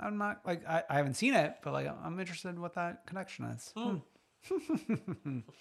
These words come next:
Speaker 1: Uh, yeah. We've got, well, uh, here's the problem with, like, this. It, it's, like, almost the vibe of when you're on vacation,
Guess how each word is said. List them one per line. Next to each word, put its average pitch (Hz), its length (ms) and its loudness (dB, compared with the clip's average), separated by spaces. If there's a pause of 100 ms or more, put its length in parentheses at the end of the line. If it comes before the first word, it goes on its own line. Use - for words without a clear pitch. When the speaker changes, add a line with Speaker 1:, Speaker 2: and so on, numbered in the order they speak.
(600)
Speaker 1:
Uh, 160 480 4 (880)
yeah. 139 420 2 (640)
We've 143 260 0
got, 143 760 6 (1500)
well, 233 200 10
uh, 240 160 2
here's 285 280 2
the 330 100 0
problem 117 500 -2 (100)
with, 175 300 4
like, 139 340 6
this. 127 720 -2 (760)
It, 175 200 4
it's, 180 160 2
like, 170 240 4 (320)
almost 247 320 4
the 330 80 2
vibe 180 260 6
of 143 140 0
when 151 160 4
you're 131 240 4
on 180 120 6
vacation, 220 760 2